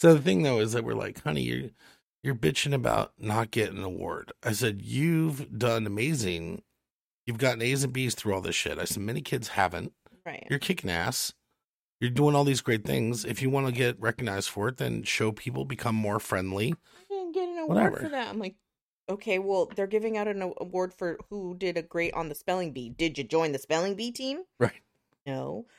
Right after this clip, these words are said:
Speaker 2: "Then you don't get an award." <laughs>
Speaker 1: Well, it's funny, too, because of
Speaker 2: Oh,
Speaker 1: on
Speaker 2: and
Speaker 1: the
Speaker 2: I saw you mouth to me, "Participation trophy." <laughs> I was
Speaker 1: Yeah.
Speaker 2: like, "This kid has never been a participation trophy kid. Like,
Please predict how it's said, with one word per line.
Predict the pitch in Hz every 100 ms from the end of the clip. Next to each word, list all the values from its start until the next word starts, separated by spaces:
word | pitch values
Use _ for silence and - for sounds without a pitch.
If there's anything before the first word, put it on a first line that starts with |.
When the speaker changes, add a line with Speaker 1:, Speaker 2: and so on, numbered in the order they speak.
| _ _ -
Speaker 2:
"Then | 381
you | 349
don't | 349 466 427
get | 480 440
an |
award." | 285 269 571 554 285 - -
<laughs> | - - - 370 370 - -
Speaker 1:
Well, | 151
it's | 147 120
funny, | 175 185
too, | 123 165
because | 127 104 104
of | 104 104 104 _ - 104 -
Speaker 2:
Oh, | 185
Speaker 1:
on | 185
Speaker 2:
and | 175
Speaker 1:
the |
Speaker 2:
I |
saw | 214 - 220
you | 208 165
mouth | 151 143 156
to | -
me, | 147 123
"Participation | - 147 165 156 - 139 - 131
trophy." | 143 143 131 - 147 - - 247
<laughs> | -
I | -
was | -
Speaker 1:
Yeah. | 135
Speaker 2:
like, | 139 95 - - - -
"This | 233 -
kid | 254 214
has | 160 175
never | 170 160 151 147
been | 143 147 139 131 -
a | -
participation | 147 - 160 - 151 139 139
trophy | 135 131 -
kid. | 101 - 65 -
Like, | 107 -